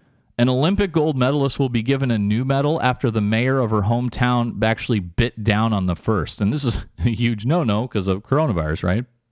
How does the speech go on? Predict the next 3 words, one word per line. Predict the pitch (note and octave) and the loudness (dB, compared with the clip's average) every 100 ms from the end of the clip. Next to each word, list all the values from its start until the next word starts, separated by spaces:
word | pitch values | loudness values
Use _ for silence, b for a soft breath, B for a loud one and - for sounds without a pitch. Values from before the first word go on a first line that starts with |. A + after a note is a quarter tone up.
| _ b b b b b b b | _ b b b b b b b
So | - C3+ G#2+ | -2 0 0
Takashi | - C#3 E3 G3 G#3+ A3+ A3 A3 - | 0 0 0 0 0 0 2 0 0
Kawamura, | G3 A3 G#3 G#3+ G3 G2 | 2 2 2 2 2 -2